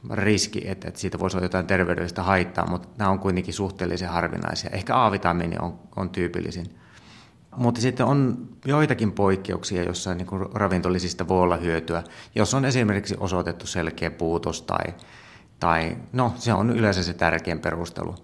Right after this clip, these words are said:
Ja yleisimpiä on varmaan sitten D-vitamiini ja foolihappo, rauta.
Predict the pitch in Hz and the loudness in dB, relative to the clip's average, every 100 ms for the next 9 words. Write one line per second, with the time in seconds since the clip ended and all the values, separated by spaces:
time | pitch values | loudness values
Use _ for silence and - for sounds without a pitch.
0 | - - - - 85 80 - 98 87 82 | -20 -20 -10 -2 0 0 0 2 2 0
1 | 85 90 82 80 82 82 82 82 82 78 | -2 -2 -2 0 0 0 0 -2 -6 -4
2 | 82 80 80 80 80 80 78 78 78 78 | -2 -2 -2 -2 -2 -2 -4 -4 -2 -2
3 | 78 - - - - - - _ 92 82 | -4 -8 -18 -20 -20 -20 -20 _ -2 0
4 | 82 78 80 - - 82 - - - - | 0 -2 -4 -4 -10 -8 -8 -16 -20 -20
5 | - 82 82 78 80 - | -6 0 2 2 -2 -6